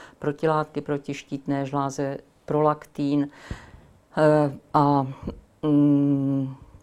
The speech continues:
v současné době je takovým trendem vyšetřovat vitamin D, který je považovaný za antistresový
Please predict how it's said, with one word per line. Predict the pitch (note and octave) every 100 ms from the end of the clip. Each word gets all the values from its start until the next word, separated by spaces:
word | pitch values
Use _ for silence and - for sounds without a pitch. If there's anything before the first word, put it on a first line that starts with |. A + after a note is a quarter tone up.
| -
v |
současné | D#3 D3 C#3 - D3+
době | D3+ C#3+ C#3+
je | C#3+ C#3
takovým | C#3 - C#3 C#3+ C#3
trendem | C3+ C#3 C#3 C#3 D#3
vyšetřovat | C3 C3 D3 - C#3+ C#3
vitamin | C#3 C#3+ D3 C#3+
D, | C3 B2 C3+
který | C3+ C#3 C#3+
je | C#3+
považovaný | C#3+ B2+ C3+ C3+ C3+ C3+ C#3
za | C3+ C3 C3 - -
antistresový | C3 C3+ C#3+ - C3+ C3 D3 C3 C#3